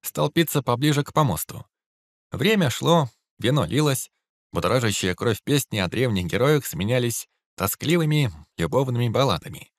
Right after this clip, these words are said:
Музыканты разогревались, и даже вялая струнно-халатная часть ансамбля все же наскребла в себе достаточно сил, чтобы потрясти худыми конечностями и показать, что здесь все же концерт на пьянке,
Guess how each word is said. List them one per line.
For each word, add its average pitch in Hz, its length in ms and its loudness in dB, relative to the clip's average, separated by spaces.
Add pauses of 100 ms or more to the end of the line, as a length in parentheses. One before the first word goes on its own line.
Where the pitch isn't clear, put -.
(360)
Музыканты 156 500 0
разогревались, 143 680 0
и - 20 -2
даже 127 420 0
вялая 131 540 -2
струнно-халатная 123 1080 -4
часть - 360 -6
ансамбля 113 640 -2 (360)
все - 220 -2
же 151 140 0
наскребла 139 640 0
в - 40 -4
себе 127 260 -2
достаточно 123 680 -2
сил, - 280 -8
чтобы 87 500 -4 (340)
потрясти 135 520 -2
худыми 117 420 -2
конечностями 104 840 -2
и - 60 -2
показать, 110 580 -2 (380)
что - 240 -4
здесь 165 280 -2
все 147 140 -4
же 156 140 0
концерт 156 580 0
на 170 140 4
пьянке, 107 560 -4